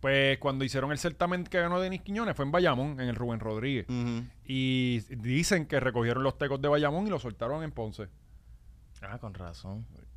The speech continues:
Speaker 1: Y ahí, por eso que, por eso es que Ponce es Ponce.
Speaker 2: Sí,
Speaker 3: Sí,
Speaker 2: se
Speaker 3: sí.
Speaker 2: cabrón, ¿no?
Speaker 3: No,
Speaker 2: Exacto,
Speaker 3: no,
Speaker 2: nos
Speaker 3: no.
Speaker 2: metieron allá gente de Bayamón y
Speaker 3: La
Speaker 2: mira.
Speaker 3: cuna de criminales puertorriqueños.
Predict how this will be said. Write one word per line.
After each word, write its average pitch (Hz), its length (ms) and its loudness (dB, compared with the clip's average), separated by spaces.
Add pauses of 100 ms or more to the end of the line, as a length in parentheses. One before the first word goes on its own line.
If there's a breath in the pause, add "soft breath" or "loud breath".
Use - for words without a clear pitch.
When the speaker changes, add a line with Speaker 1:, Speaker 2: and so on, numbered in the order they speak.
(200)
Speaker 1:
Y 113 120 -8
ahí, 110 200 -6
por 117 160 -4
eso 123 160 -6
que, 135 140 -6
por 117 160 -6
eso - 120 -10
es - 80 -16
que 147 100 -6
Ponce 143 260 -6
es 151 60 -10
Ponce. 110 340 -10
Speaker 2:
Sí, 98 160 -4
Speaker 3:
Sí, - 40 -4
Speaker 2:
se 113 180 2
Speaker 3:
sí. 104 40 -4
Speaker 2:
cabrón, 98 300 -2
¿no? 104 60 -8
Speaker 3:
No, 131 40 -8
Speaker 2:
Exacto, 131 280 -6
Speaker 3:
no, - 100 -2
Speaker 2:
nos - 20 -6
Speaker 3:
no. - 60 -4
Speaker 2:
metieron 110 280 -4
allá 117 180 -2
gente 117 180 -4
de 120 40 4
Bayamón 117 480 2
y 113 40 0
Speaker 3:
La 117 100 4
Speaker 2:
mira. 113 160 4
Speaker 3:
cuna 139 180 4
de 156 120 2
criminales 151 640 -6
puertorriqueños. 135 600 -12